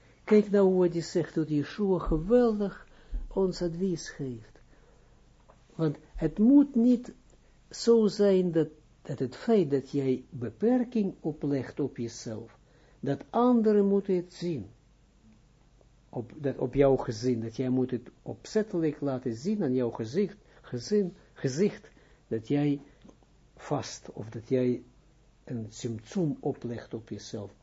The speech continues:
een bepaalde beperking. Wat zegt die on-, wat zegt die ons? Let op. Maar jij, wata kitatsum, wanneer jij zal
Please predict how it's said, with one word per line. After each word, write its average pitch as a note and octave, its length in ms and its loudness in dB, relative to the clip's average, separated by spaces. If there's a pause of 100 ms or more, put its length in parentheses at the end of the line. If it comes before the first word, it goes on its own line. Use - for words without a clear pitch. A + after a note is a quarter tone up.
een A2+ 100 -16
bepaalde B2 420 -6
beperking. B2 680 -6 (600)
Wat E3+ 240 0
zegt D#3 280 0
die D#3 140 2
on-, C3+ 320 -2 (140)
wat D3 200 -4
zegt C3 240 -4
die B2+ 140 -2
ons? G#2+ 280 -6
Let C#3 160 -4
op. A2 160 -12 (460)
Maar B2+ 280 2
jij, G#3+ 760 -2 (960)
wata C#3+ 840 0 (100)
kitatsum, D#3 1000 -2 (800)
wanneer C3 440 2
jij B2 280 2
zal A#2+ 500 -4